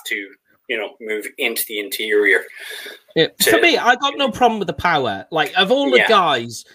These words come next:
Speaker 2: he's probably the most powerful, um,
Speaker 1: Mm.
Speaker 2: power rusher i-, in this year's class.
Speaker 1: Yeah.
Speaker 2: Um, the, the issue is just that it's the run defense and the short arms.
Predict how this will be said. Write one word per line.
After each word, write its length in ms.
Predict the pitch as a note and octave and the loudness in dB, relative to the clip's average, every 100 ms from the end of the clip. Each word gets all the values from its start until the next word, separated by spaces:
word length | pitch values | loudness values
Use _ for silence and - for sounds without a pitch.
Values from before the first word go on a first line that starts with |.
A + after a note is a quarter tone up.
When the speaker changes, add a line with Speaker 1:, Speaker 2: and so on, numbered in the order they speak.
| _ | _
Speaker 2:
he's 300 | - G#3+ A3 | -8 -6 -6
probably 600 | G3+ - B3 B3 A3+ G3+ | -6 -4 -4 -4 -8 -10
the 280 | D#3+ D3+ G#3 | -10 -6 -6
most 420 | G3 F3+ F3+ - - | -4 -6 -6 -10 -12
powerful, 920 | F3 E3 D#3+ C#3 D3+ C#3+ C#3 C#3 - _ _ _ B2+ | -10 -8 -8 -10 -8 -6 -6 -8 -12 _ _ _ -4
um, 420 | B2+ A#2+ A#2+ B2 | -2 -2 -4 -6
Speaker 1:
Mm. 240 | A#2+ A2+ | -10 -14
Speaker 2:
power 420 | - F3 F3+ D#3+ | -4 -2 0 -2
rusher 600 | C#3+ C#3 B2+ - A#2+ F#2 - | -2 -4 -4 -4 -6 -6 -8
i-, 40 | C#3+ C#3 C#3+ | -6 -6 -6
in 200 | C#3 C#3 | -8 -10
this 220 | C3 - | -16 -14
year's 200 | B2+ A2 | -14 -14
class. 560 | - B2 G2 - - - _ _ _ _ | -14 -16 -16 -20 -20 -20 _ _ _ _
Speaker 1:
Yeah. 320 | B2+ B2+ A2+ B2 | -4 2 2 2
Speaker 2:
Um, 340 | B2 A#2+ A2 _ _ | -4 -16 -20 _ _
the, 160 | E3+ E3+ | -4 -4
the 280 | - E3 F#3 | -4 -4 -4
issue 440 | F#3+ - F3 E3 - | -4 -6 -6 -8 -8
is 380 | D3 D3 C#3 B2+ | -6 -6 -8 -12
just 320 | - C3+ - | -12 -12 -10
that 160 | C3 B2+ | -10 -8
it's 280 | C3 B2+ - | -8 -10 -12
the 100 | B2+ | -10
run 340 | D3 F#3 F#3 | -6 -4 -6
defense 520 | D3 C#3+ C#3+ C3+ A#2+ C3 | -6 -6 -6 -10 -12 -14
and 80 | A#2+ | -14
the 40 | |
short 260 | - C3+ B2+ | -10 -10 -8
arms. 540 | A2 G2+ F#2 A2 - | -10 -12 -16 _ -20